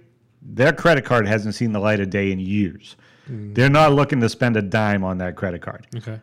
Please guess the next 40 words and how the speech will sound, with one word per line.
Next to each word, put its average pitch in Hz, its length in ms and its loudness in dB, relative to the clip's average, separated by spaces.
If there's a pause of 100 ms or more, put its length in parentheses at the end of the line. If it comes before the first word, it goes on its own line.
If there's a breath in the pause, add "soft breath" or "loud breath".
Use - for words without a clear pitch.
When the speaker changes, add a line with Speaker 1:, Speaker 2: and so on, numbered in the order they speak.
(100)
Speaker 1:
Okay, 107 240 0
so 113 200 0
for 160 320 2
your 160 220 0
business, 139 440 0
stay 131 280 -2
away 143 280 2
from 139 180 -2
anything 123 380 0
that 127 180 0
says 123 260 -4
free 123 320 -4
because 101 260 -6
people 117 240 -2
that 110 140 -2
are 110 40 -6
searching 156 340 -4
for 107 80 -8
that 107 260 0 (280 loud breath)
are 113 100 -2
gonna 123 220 2
go 165 180 4
to 175 60 2
your 139 120 0
page, 113 280 0
and 113 100 -4
as 101 80 -6
soon 147 180 -2
as 143 60 0
they 139 140 2
see 127 200 -2
any 117 140 -2
type 131 180 -2
of 127 80 -10
dollar 131 320 2
amount 120 300 0
or 107 80 0
anything 127 260 -2
like 139 220 -2
that, 135 260 -2